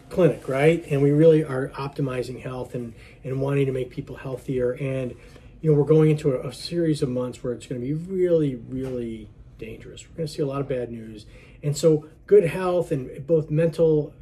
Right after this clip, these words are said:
physical, metabolic health is really important. So I'm gonna try to shift to doing more wellness videos. But what I'd like to know from,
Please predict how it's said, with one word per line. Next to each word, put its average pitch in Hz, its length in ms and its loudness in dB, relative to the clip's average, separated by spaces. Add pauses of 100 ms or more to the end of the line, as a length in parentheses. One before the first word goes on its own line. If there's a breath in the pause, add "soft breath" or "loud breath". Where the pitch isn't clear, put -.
physical, 143 1000 -2 (360)
metabolic 135 880 -4
health 120 400 -14 (360 loud breath)
is 120 140 -12
really 135 280 -2
important. 123 440 -6
So 151 180 -2
I'm 165 180 0
gonna 190 220 2
try 165 520 -2
to 151 180 -6
shift 151 340 -2
to - 80 -10
doing 135 320 -4 (260 loud breath)
more 143 460 4
wellness 127 580 -4
videos. 151 400 -2
But 127 140 -8
what 139 140 -4
I'd 135 100 -4
like 220 220 2
to 175 100 -2
know 127 500 -8 (260 loud breath)
from, 139 440 -4